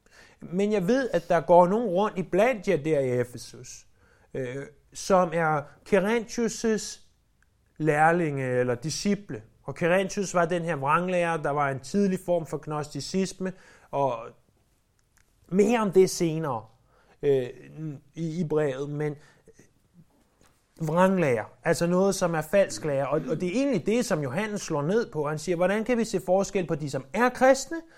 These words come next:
og på de, som ikke er kristne?" Men i det, vi begynder at læse det, så kan vi hurtigt føle os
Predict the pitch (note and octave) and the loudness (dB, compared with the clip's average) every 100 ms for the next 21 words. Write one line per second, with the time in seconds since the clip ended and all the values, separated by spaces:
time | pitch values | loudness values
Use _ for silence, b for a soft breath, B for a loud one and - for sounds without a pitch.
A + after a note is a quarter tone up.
0 | B B C4+ E4 D#4 D4 - D#4+ D#4 - | B B 0 0 0 0 0 -4 -4 0
1 | D4+ D#4 G#3+ D3+ A#2 C3+ A2+ - A2 G#2 | 4 6 8 8 6 0 -2 -4 -12 -18
2 | _ _ _ _ b b b b b b | _ _ _ _ b b b b b b
3 | b b _ _ _ F#3 F3+ F#3+ G3 F#3+ | b b _ _ _ -8 -4 -2 -2 -2
4 | B3+ C#4+ A#3 F3 F3+ A3+ F#3 D3 C#3 D#3 | -2 0 0 0 -2 0 2 2 2 2
5 | G#3 G#3+ D#3+ C#3 - F#3 G3 D#3 E3 F#3+ | 2 0 -4 -4 -6 -6 -4 -4 -2 -4
6 | G3+ - C#3+ A#2 A2 - | -6 -4 -4 -4 -6 -14